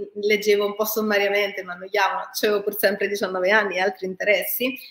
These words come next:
nonostante fossi contentissima di essere incinta, a un certo punto avevo letto questa frase, dove c'era scritto che se lasci piangere un bambino perde la fiducia nel mondo. <laughs> E quello per me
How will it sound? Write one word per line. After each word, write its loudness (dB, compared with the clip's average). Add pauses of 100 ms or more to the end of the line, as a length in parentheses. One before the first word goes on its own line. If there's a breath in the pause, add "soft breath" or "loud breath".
(100)
nonostante 0
fossi -8
contentissima -6
di -6
essere -6
incinta, -6 (420)
a 0
un 4
certo 2
punto 2
avevo 2
letto 2
questa -4
frase, -2 (360 loud breath)
dove 6
c'era 2
scritto -4 (220 soft breath)
che -2
se 2
lasci 6
piangere 4
un 0
bambino 4
perde 4
la 6
fiducia 6
nel 4
mondo. 0
<laughs> 0 (420 loud breath)
E 8
quello 8
per 6
me 6